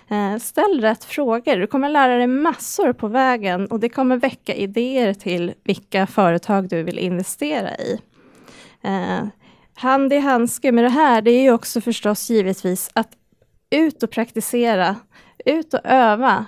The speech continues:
öva, öva, öva. Eh, handla, börja handla aktier i små portioner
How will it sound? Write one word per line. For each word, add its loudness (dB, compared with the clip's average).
öva, 2
öva, 4
öva. 0
Eh, -6
handla, 0
börja 0
handla 0
aktier -2
i -4
små 0
portioner 0